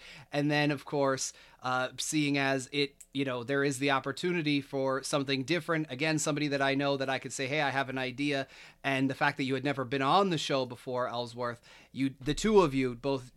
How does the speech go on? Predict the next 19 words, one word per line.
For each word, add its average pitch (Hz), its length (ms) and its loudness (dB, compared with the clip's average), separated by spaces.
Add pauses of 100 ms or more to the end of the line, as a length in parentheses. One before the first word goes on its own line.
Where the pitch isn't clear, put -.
(160)
Jake 147 260 0
and 143 180 -2
Ellsworth, 131 360 0
it, 131 160 -4
it 143 120 -4
seemed 165 320 2
like 139 300 0
the 135 80 -4
perfect 135 400 -2
match. 143 240 2
And 156 100 -4
I, 156 180 0
I 160 60 2
feel 190 260 0
like 165 300 2
even 175 200 -2
the 156 80 2
last 156 320 0
time 147 260 0